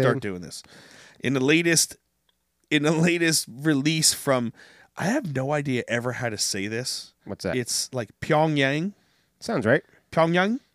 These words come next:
Speaker 1: Pyongyang broadcast.
Speaker 2: We too low.
Speaker 1: Service showed two missiles fired,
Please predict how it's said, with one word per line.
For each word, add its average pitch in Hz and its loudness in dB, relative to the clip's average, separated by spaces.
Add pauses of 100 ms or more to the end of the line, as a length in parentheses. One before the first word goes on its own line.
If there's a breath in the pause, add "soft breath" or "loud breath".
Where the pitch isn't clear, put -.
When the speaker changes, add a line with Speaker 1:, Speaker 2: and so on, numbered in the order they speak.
(180)
Speaker 1:
Pyongyang 208 6
broadcast. 180 4 (140)
Speaker 2:
We 127 4
too 131 2
low. 139 4 (180)
Speaker 1:
Service 170 4 (160)
showed 151 2
two 247 2
missiles 180 2
fired, 120 2